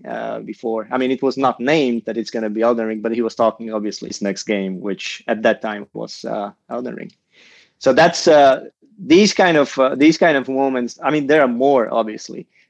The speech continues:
but what I take from, from Reboot is whenever you are meeting with, uh, your heroes or with, like, the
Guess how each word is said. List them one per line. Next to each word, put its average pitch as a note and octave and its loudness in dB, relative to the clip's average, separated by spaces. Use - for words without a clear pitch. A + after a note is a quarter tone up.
but B2+ 2
what C3+ 0
I D#3+ 4
take C#3 2
from, A#2+ -4
from A#2+ -2
Reboot A#2+ -2
is A#2+ -8
whenever D#3 2
you C#3+ 2
are B2+ 2
meeting B2+ -2
with, G#2+ -2
uh, - -6
your A#2 -2
heroes C#3+ 4
or A2 0
with, A2 -8
like, G#2+ -6
the G2+ -12